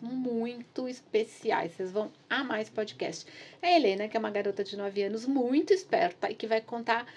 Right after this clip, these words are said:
muitas coisas aqui pra gente. E nós temos também a Gislaine Rosato, que é diretora da escola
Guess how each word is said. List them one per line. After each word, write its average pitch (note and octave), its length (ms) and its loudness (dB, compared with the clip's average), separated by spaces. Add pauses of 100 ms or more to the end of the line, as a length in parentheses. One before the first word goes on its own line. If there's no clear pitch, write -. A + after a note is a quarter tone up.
(260)
muitas D4 560 2
coisas G#3+ 320 0
aqui G#3 220 -6
pra - 180 -2
gente. F#3 560 -4 (180)
E B3 60 -2
nós B3+ 180 -2
temos C4 220 -2
também B3 340 -2
a A3+ 440 -2
Gislaine A#3+ 540 0
Rosato, G3 680 -2 (540)
que C4 200 2
é A3+ 240 10
diretora D4 520 0
da C#4+ 120 2
escola A#3 680 6